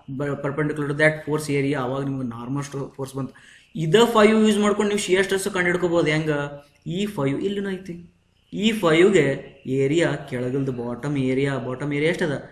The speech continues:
ಇದು ಟೂ ಎಮ್ ಎಮ್, ಇದು ಒನ್ ಎಮ್ ಎಮ್, ಟೂ into ಒನ್ ಎಮ್ ಎಮ್, ಟೂ into ಒನ್ ಎಮ್ ಎಮ್. ಆನ್ಸರ್ ಬಂತು ಟೂ by ಫೈವ್ by ಟೂ, ಟೂ ಪಾಯಿಂಟ್ ಫೈವ್ Newton per meter ಎಮ್ ಎಮ್ ಸ್ಕ್ವೇರ್. This is your shear stress.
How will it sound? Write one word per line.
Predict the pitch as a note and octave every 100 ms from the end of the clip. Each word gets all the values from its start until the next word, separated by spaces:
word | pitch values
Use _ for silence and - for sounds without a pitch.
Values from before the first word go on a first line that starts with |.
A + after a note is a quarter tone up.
| _ _
ಇದು | B2+ C3 -
ಟೂ | F#3 F3
ಎಮ್ | D#3 C3
ಎಮ್, | B2 A#2+ B2+ B2+ - _
ಇದು | B2+ B2+
ಒನ್ | D3 D3+
ಎಮ್ | C#3 B2
ಎಮ್, | A#2+ A#2+
ಟೂ | D#3 D#3
into | C#3 C3
ಒನ್ | C3 C3+ C#3+
ಎಮ್ | B2 A2+
ಎಮ್, | G#2+ - - _ _ _
ಟೂ | C3+ C#3 C3+
into | B2+ A#2+ C#3
ಒನ್ | A#2+ C3 C#3
ಎಮ್ | A#2+
ಎಮ್. | G#2+ G#2 - - _
ಆನ್ಸರ್ | B2+ B2+ C3+
ಬಂತು | C3 C3+ C3 F3+ B2+ B2+ - - _
ಟೂ | C#3 C3+
by | B2+ B2
ಫೈವ್ | C#3+ C3+ C3
by | B2
ಟೂ, | A#2 E3 B2 A#2+
ಟೂ | B2
ಪಾಯಿಂಟ್ | B2 A#2+ A2+
ಫೈವ್ | - D3 C3 G#2+ - _ _
Newton | B2 B2+ A#2+ B2+
per | B2 A#2+ D3 D3 - - - _ -
meter | B2 B2 -
ಎಮ್ | - C3
ಎಮ್ | B2+ B2
ಸ್ಕ್ವೇರ್. | - D3 D3+ - - - - C3
This | C3
is | C#3
your | C3 C3+
shear | E3+ - A#2 A#2+ A#2+
stress. | - E3+